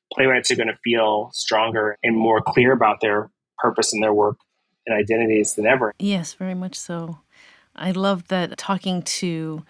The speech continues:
Speaker 2: various counselors this season about how they've been inspired to advocate for playwrights. And it's really such a generous act. And I really value, I value all of it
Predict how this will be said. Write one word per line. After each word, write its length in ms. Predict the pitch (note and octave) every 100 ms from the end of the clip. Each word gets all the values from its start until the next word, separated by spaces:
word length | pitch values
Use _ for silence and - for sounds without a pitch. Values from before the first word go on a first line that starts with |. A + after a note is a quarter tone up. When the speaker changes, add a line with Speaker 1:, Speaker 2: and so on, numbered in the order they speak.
| - - _ _ -
Speaker 2:
various 300 | F#3 F3+ -
counselors 560 | F3 E3 - E3+ D#3 - _ G#3
this 240 | E3 F3
season 640 | - G3+ F#3 E3 D#3 D#3
about 400 | D3 D3 D#3 E3
how 680 | - - F3 D#3+ D#3+ E3 E3 - - _
they've 140 | F3+
been 100 | E3+
inspired 440 | E3 - E3 E3 D#3
to 500 | - F3+ D#3+ D#3 D3+ - - _ -
advocate 600 | E3+ F3+ - E3+ D#3 -
for 220 | - F3
playwrights. 560 | - F3+ G3 D#3+ D#3 -
And 260 | D3+ D#3
it's 300 | D3+ - -
really 440 | F3 F3+ F3 E3+ E3 -
such 400 | - - F#3 F#3
a 80 | F#3
generous 640 | D3+ F3+ E3+ E3+ D#3 -
act. 480 | D3+ D#3 D3+ - - -
And 240 | D3 D3+
I 360 | B2+ C#3+ C3+ -
really 320 | D#3+ D#3 D#3+
value, 640 | D3 D#3 C#3+ D3+ D3+ C#3+ - _ _ _ _ _ -
I 20 |
value 320 | D#3+ D#3 D#3+
all 320 | - C#3+ D3
of 100 | D3
it 180 | C#3+ C#3